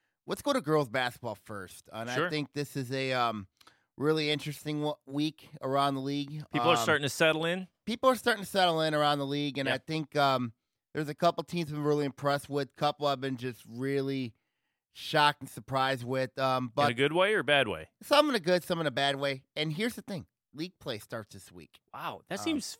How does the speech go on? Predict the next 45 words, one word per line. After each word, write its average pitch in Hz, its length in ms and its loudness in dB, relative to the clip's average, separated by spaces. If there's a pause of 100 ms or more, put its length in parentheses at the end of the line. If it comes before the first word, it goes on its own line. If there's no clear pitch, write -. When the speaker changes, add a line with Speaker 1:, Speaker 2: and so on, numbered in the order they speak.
(160)
Speaker 2:
fast. 131 480 -4
Speaker 1:
Yeah, 392 180 -2
league 202 300 -2
play 214 180 2
starts 190 380 0
this 185 180 -6
week. 185 240 -6
Of 127 80 -12
course, 143 460 -4
um, 131 200 0
some 143 260 -4
teams 143 180 -12
are 135 40 -20
playing 139 220 -6
two 143 160 -6
games, 135 320 -6
some 135 120 -10
teams 131 200 -10
are 113 60 -18
playing 117 240 -8
one 117 160 -8
game 117 320 -8 (420)
around 120 380 0
the 110 60 -8
league. 110 380 -12 (160)
Um, 120 520 -2 (440)
probably 277 320 2
the 208 120 -6
team 196 300 -2
I'm 143 160 0
most 147 300 -4
impressed 147 460 -4
with 147 220 -6
is 120 140 -12
the 110 100 -16
Berkeley 120 340 -8
Bears. 95 500 -14
Speaker 2:
Mm. 202 240 -6
Speaker 1:
And 117 240 -4
the 113 60 -8
reason 180 400 -4
why 143 280 2
I'm 127 200 -2
saying 127 340 -8
Berkeley 131 480 -8